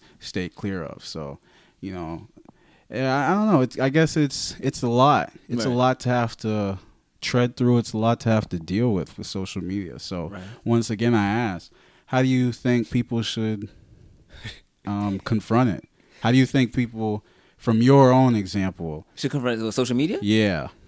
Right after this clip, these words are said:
Speaker 1: Like, what if, what if, say me, for example, who's not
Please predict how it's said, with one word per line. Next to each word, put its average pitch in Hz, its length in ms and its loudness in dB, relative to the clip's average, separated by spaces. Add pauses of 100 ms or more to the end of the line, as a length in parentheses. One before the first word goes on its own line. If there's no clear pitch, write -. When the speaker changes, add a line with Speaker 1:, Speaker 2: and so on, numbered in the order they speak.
(680)
Speaker 1:
Like, 104 100 -4
what 127 140 6
if, 131 140 4
what 135 200 4
if, - 280 -2 (320)
say 127 220 0
me, 123 220 6
for 110 180 0
example, 98 600 -2
who's 101 240 -2
not 107 280 0